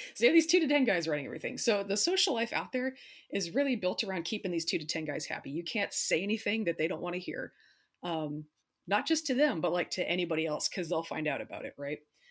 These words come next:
Um, there's a real culture of fear in a lot of agricultural areas as a result of that. I mean, you talk to any farm worker, they'll tell you, right? So, <laughs> um, so if you're a young person,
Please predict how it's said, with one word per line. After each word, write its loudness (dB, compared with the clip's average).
Um, -4
there's -2
a 2
real 2
culture -4
of -2
fear -2
in -2
a 0
lot -2
of -2
agricultural -4
areas -6
as -8
a -10
result -8
of -14
that. -16
I -4
mean, -2
you -4
talk -4
to -4
any 0
farm -2
worker, -2
they'll -4
tell -2
you, -10
right? -2
So, 0
<laughs> -8
um, 0
so 2
if 2
you're 2
a 0
young 0
person, -4